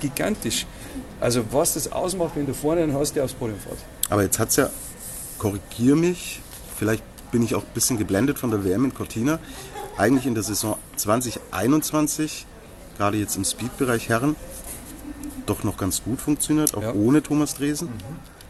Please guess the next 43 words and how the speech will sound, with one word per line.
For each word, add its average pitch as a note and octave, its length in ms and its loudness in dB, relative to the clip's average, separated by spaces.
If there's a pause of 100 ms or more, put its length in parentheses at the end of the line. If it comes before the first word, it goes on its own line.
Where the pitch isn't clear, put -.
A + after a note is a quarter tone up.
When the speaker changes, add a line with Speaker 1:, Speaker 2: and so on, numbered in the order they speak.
(240)
Speaker 2:
Eine A#2+ 220 4
Saison A2 320 0
später B2 320 2
jetzt, - 480 0 (680)
das, A#2 200 2
was A2+ 120 0
du A2+ 120 2
auch G#2+ 100 0
gesagt A#2+ 280 0
hast, - 160 2
dass A2 100 -6 (140)
du B2 80 -4
nicht A#2 240 2
zufrieden F#2+ 400 -2
warst. D2 160 -10 (400)
Speaker 1:
Aber D#3 240 2
weißt F#3 160 2
du, F#3+ 100 2 (540)
da, D3 180 4
da, C#3+ 260 2 (200)
gut, E3 160 0
da, D3+ 60 -2
da C3 160 -4
kannst C#3 200 -2
du C#3 40 -2
sagen, C#3+ 220 0
jetzt C3+ 120 0
fang C#3 160 0
ich C#3 80 2
zum C3 140 0
Schwafeln D3 360 2
an, D3+ 100 2
aber C#3 120 2
ich C#3+ 180 0
sage, D#3+ 260 4
wir, D3 220 2
wir D3 100 0
haben D3 200 0
versucht, E3+ 360 -4
einmal C#3 220 -2
das C3 260 0 (120)
nachzuanalysieren. G#2+ 960 -4 (160)
Speaker 2:
Mhm. A2 220 6